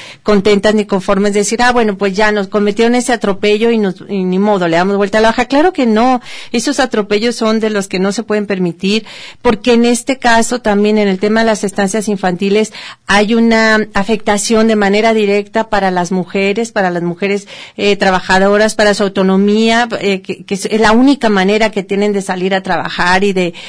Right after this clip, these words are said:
y de, y de, y de llevar, este, muchas de ellas el,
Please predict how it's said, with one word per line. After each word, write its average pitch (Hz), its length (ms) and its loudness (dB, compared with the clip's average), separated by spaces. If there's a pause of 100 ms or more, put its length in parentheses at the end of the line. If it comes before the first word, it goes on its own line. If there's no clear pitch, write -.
(120)
y 202 140 -2
de, 185 160 2
y 185 220 0
de, 170 540 -2
y 180 120 -2
de 180 180 -2
llevar, 185 380 0
este, 196 300 -4
muchas 202 420 0
de 196 80 -2
ellas 190 340 -2
el, 165 320 -6